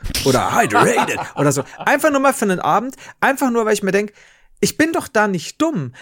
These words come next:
Ich könnte auch jedem, wenn ich am Ende des Abends sag,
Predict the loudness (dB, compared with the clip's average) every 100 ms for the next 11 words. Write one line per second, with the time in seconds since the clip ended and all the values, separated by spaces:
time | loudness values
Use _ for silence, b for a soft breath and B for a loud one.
0 | B -6 -2 -2 0 2 0 -2 -2 -2
1 | 0 0 0 0 -2 -2 -4 -4 -2 -2
2 | -2 0 2 0 -2